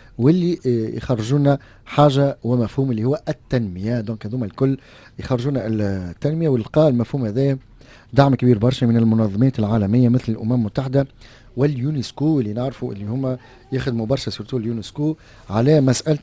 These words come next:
الاقتصاد البرتقالي اللي شهد الحقيقة النمو في السنين، آه، الأخرى. تضاعف الحجم متاعه، آه، آه، مثلا من ألفين واثنين ل ألفين وخمسطاش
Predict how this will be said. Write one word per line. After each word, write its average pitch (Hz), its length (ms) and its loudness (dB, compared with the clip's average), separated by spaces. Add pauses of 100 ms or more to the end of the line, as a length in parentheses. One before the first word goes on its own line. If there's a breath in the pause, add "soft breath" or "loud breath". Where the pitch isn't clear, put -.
الاقتصاد 131 720 2
البرتقالي 120 1000 4
اللي 156 140 4
شهد 180 280 -2
الحقيقة 160 360 -2
النمو 139 400 4 (560 soft breath)
في 170 60 -4
السنين، 156 440 2
آه، 101 420 4
الأخرى. 190 400 2
تضاعف 131 420 2
الحجم 127 320 -2
متاعه، 107 380 0 (480 loud breath)
آه، 113 220 2
آه، 117 440 -4
مثلا 127 340 0
من 120 240 2
ألفين 151 240 -2
واثنين 139 300 0
ل - 20 2
ألفين 135 220 -2
وخمسطاش 127 560 0